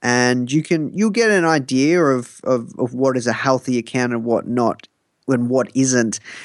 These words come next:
But you generally want to find anywhere between one to three percent followers to like ratio,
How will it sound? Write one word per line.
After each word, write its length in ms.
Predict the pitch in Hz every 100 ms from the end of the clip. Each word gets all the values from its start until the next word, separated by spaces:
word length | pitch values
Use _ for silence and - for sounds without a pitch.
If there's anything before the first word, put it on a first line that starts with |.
| -
But 160 | 147 143
you 80 | 160
generally 540 | 143 170 190 214 190
want 280 | 156 151 143
to 80 | 135
find 600 | - - 143 139 139 135 - - - _ _ _ -
anywhere 320 | 190 202 170
between 520 | 139 135 147 135 117
one 320 | 120 123 147
to 140 | 143 139
three 460 | - - 123 127
percent 720 | 131 123 - - 120 165 - - - - -
followers 840 | - - - 143 135 135 131 127 -
to 540 | - 131 127 127 120 - _
like 540 | 127 120 113 143 - -
ratio, 720 | - 135 147 - 190 196 233